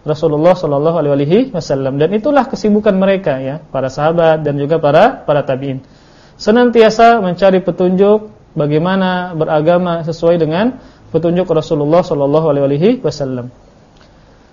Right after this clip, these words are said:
Amalan apa yang paling dicintai oleh Rasulullah sallallahu alaihi wasallam?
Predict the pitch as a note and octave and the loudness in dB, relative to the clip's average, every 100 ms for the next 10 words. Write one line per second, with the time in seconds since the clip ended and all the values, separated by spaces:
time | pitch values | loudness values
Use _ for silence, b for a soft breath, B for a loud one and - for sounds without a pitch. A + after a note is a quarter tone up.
0 | b _ _ _ - C#4 D#4 D4+ C4 G#3+ | b _ _ _ 2 6 8 8 8 4
1 | F#3 E3 F3 F#3+ - - E3+ E3+ E3+ A3 | 6 6 6 2 -8 0 2 4 6 6
2 | A#3+ G3+ F3+ G3+ G3 F#3 F3+ G3 E3 F#3 | 8 6 4 4 2 4 6 6 6 4
3 | E3 - E3+ D3 F3 A#3+ B3+ E3+ C#3+ D#3 | 2 2 0 4 6 6 4 0 2 4
4 | F3 D3+ D3 C#3+ D#3+ G3+ D#3 D3+ C3+ C3 | 4 4 4 2 4 4 2 0 -2 -4
5 | B2+ | -6